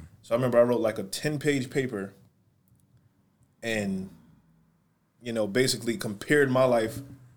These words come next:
to Harry Potter. And she read the whole shit right there. And she was like, "Why couldn't you just do this for the entire year?" She was like, "If you would've just been pushing out shit like this, we wouldn't have a problem."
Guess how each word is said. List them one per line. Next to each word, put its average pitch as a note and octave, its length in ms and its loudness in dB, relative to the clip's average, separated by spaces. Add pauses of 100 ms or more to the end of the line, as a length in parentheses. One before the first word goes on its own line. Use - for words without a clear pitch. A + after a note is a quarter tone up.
(720)
to A2+ 360 2 (400)
Harry B2 200 4
Potter. G#2+ 440 0 (1000)
And A#2+ 180 0
she D#3 240 2
read B2 420 2
the A#2+ 100 4
whole D3 260 2
shit C#3+ 360 0
right A#2 260 0
there. G#2+ 340 -2 (880)
And - 80 -12
she - 120 -2
was B2 140 -2
like, G2+ 180 -2
"Why A#2 200 4
couldn't C#3 400 -4
you C#3 60 -4
just A#2+ 300 -4
do B2+ 140 0
this G#2+ 300 -2
for - 280 -8
the A2+ 160 -2
entire A#2 500 -2
year?" G#2 440 -6 (1080)
She D3+ 100 -10
was C#3 40 -6
like, A#2 120 0
"If G2+ 140 -10
you E3 80 -2
would've F3 180 4
just D#3+ 160 0
been C#3 140 2
pushing F3 380 -4
out C#3+ 160 -2
shit D3+ 260 0
like C#3 240 0
this, D#3 380 -2 (840)
we B2 80 -10
wouldn't C#3 240 0
have C#3+ 280 -2
a A2 60 -2
problem." C#3+ 540 -6